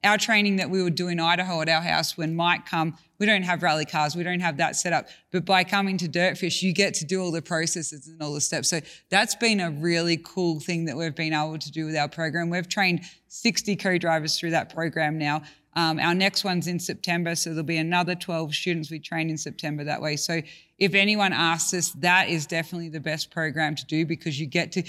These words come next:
you might get in the rally car and you might be petrified and you're like, "I don't like this," you know, and that's fine. But it would be better there than doing your first rally and you're in the first stage and you're screaming and you're like, "Ah, slow down." And, and it's a bit late now 'cause you've gotta do another eighteen stages, you know.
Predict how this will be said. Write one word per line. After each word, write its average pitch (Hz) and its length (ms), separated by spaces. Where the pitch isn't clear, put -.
you 233 140
might 226 240
get 196 100
in 185 100
the 175 80
rally 165 280
car 165 180
and 170 100
you 175 100
might 160 180
be 156 100
petrified 151 600
and 165 100
you're 160 100
like, 156 180
"I 220 140
don't 190 220
like 170 260
this," - 380
you 190 100
know, 180 80
and 202 180
that's 226 180
fine. 208 500
But 208 120
it 226 80
would 220 160
be 220 120
better 226 360
there 190 280
than 214 160
doing 202 220
your 190 80
first 196 340
rally 175 300
and 220 100
you're 202 80
in 196 100
the 190 60
first 185 320
stage 180 260
and 185 80
you're 156 80
screaming 160 540
and 170 80
you're 196 80
like, 190 120
"Ah, - 260
slow 508 320
down." 214 240
And, 220 100
and 202 180
it's 180 120
a 170 40
bit 202 140
late 185 240
now 175 160
'cause 170 140
you've 185 80
gotta 196 160
do 196 100
another 185 300
eighteen 170 380
stages, 160 500
you 180 80
know. 165 160